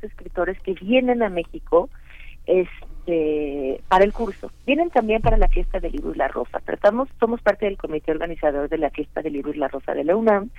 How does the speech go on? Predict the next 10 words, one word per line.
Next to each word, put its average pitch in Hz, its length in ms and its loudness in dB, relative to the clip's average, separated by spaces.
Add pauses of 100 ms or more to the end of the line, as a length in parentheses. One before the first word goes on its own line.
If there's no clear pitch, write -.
(360)
que 170 120 -2
será 175 220 4
el 180 100 4
veintiuno, 180 460 0
veintidós 156 460 0
y - 40 -6
veintitrés 151 600 -2 (220)
de 160 140 6
abril 151 500 2 (640)
en, 180 680 4